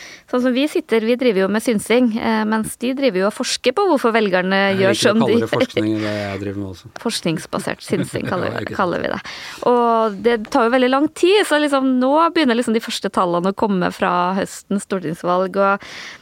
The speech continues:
Speaker 1: og, og det er jo, det som kanskje vil overraske mange, var jo det at, eh, den desidert viktigste saken for velgerne var klima. For det ble jo en veldig sånn debatt, særlig fordi M D G gjorde et mye svakere valg enn man hadde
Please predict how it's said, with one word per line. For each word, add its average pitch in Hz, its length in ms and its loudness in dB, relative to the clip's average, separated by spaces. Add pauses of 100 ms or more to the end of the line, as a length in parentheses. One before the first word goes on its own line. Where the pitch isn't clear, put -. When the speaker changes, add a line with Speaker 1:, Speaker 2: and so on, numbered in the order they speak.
Speaker 1:
og, 208 200 2 (160)
og - 100 0
det 233 100 4
er 196 80 4
jo, 202 120 2 (840)
det 214 160 -2
som 226 120 -6
kanskje 226 280 0 (880)
vil 196 160 -2
overraske 190 640 -2
mange, 208 320 0 (140)
var 190 180 0
jo 185 80 0
det 180 160 -4
at, - 400 -10
eh, 196 160 -6
den 196 140 -4 (260)
desidert 196 400 -6
viktigste - 640 -8
saken 185 340 -6
for 202 140 -4
velgerne 185 400 -2
var 175 320 0
klima. 175 380 0 (500)
For 220 80 2
det 214 80 2
ble 220 220 2
jo 190 100 4
en 220 80 0
veldig 185 220 -2
sånn 185 160 0
debatt, 180 260 -4 (240)
særlig 185 340 -2
fordi 185 300 -4
M 180 160 -2
D 180 80 -2
G 175 220 -4 (1000)
gjorde 202 300 2
et - 80 -6
mye 185 140 -2
svakere 180 440 -4
valg 175 240 -4
enn 180 160 -4
man 180 160 -4
hadde 180 160 -4